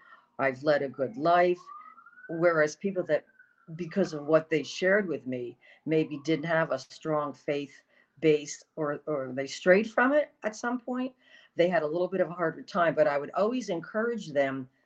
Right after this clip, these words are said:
"Go back to what you know. What did you do when you were a child? You know, did you go to church, synagogue, wh-, whatever?" And, um, to help them to try to,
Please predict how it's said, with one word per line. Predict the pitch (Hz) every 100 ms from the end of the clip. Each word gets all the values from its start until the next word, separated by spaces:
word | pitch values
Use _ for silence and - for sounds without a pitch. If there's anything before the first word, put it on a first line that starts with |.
| _ _ _
"Go | 170 156
back | - 190 233 -
to | - 202
what | 175 175
you | 170 165
know. | 156 151 139 127 - -
What | - 208
did | 254 220
you | 208
do | 208 196
when | 175
you | 165
were | 151
a | 151
child? | - 123 - 82
You | -
know, | -
did | 123 -
you |
go | 127 165
to | 170
church, | 165 143 - - - _ _ -
synagogue, | - 175 143 135 110 127
wh-, | 135 -
whatever?" | 156 139 135 117 - _ - _ 147
And, | 139 139 -
um, | 131 123
to | - 170
help | 185 170 170
them | 160 143 135
to | - 135
try | - 170 147 139
to, | - 160 139 139